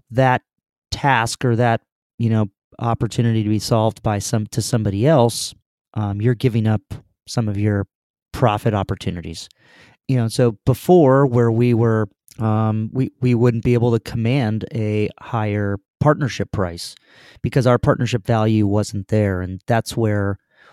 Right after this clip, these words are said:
Wonder has helped to provide that partnership value that helps increase the amount of money that we can make on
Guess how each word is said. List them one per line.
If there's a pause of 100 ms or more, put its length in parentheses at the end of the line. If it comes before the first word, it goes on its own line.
(140)
Wonder
has
helped
to
provide
that
partnership
value
that
helps
increase
the
amount
of
money
that
we
can
make
on